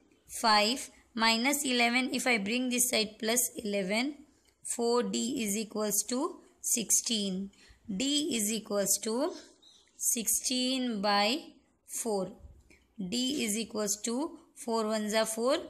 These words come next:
four fours are sixteen. So, we got D value as four.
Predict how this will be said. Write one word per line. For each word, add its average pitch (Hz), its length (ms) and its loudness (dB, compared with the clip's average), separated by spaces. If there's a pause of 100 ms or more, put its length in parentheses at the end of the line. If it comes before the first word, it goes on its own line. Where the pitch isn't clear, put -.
(200)
four 233 340 0
fours 208 440 -2
are 254 80 0
sixteen. 196 580 -2
So, 214 220 -2
we 208 160 -4
got 196 340 -2
D 226 180 -4
value 220 540 2
as 262 280 4 (460)
four. 190 480 -4